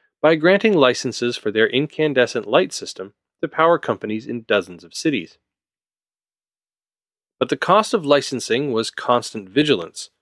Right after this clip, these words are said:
as you always had to be on guard against competitors infringing your patents and cutting into your business. The Edison Electric Light Company inadvertently allowed several competitors to spring up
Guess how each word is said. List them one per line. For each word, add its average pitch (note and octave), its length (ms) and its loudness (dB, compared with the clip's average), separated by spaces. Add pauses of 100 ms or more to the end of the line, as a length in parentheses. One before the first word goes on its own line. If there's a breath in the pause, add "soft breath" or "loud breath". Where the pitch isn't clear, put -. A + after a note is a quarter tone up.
(540)
as G#2 100 -4
you A#2+ 100 0
always E3 360 2
had A#2+ 180 0
to - 60 0
be A2 140 0
on A#2 160 0
guard F2+ 340 -2
against F#2+ 380 -6
competitors G#2+ 600 0
infringing B2+ 520 0
your E3+ 100 2
patents - 480 -4 (380)
and C3 260 0
cutting A2+ 320 0
into F2 220 -8
your F#2 100 -2
business. A2+ 540 -2 (960)
The A#2+ 100 -2
Edison B2+ 360 2
Electric G#2 380 0
Light F3 260 2
Company A#2 500 -4
inadvertently G#2+ 960 -2
allowed G2 380 0
several G3+ 380 2
competitors E2 640 -8
to - 100 -20
spring - 320 -6
up D3 200 -2